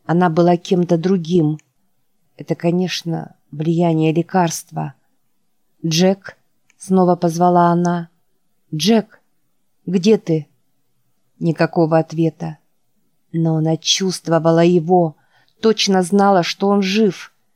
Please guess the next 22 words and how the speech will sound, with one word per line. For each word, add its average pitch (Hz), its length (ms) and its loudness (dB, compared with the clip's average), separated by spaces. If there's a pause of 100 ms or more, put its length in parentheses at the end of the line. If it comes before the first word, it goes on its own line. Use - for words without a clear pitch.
(240)
Впервые 196 580 2
за 175 140 2
долгое 190 440 2
время, 202 500 4 (320)
наверное, 180 520 2
шесть 190 360 -2
месяцев, 190 640 0 (320)
она 185 220 2
чувствовала 185 720 0
себя 196 440 0 (220)
действительно 185 800 0
хорошо. 196 640 0 (1200)
«Джеки», — 160 680 -2 (540)
сказала 175 560 0
она 185 380 0 (200)
и 170 100 -6
взяла 170 340 -2
сигареты. 165 800 -4 (540)
Она 170 200 0
взглянула 170 540 2
на 165 120 2
них 190 340 0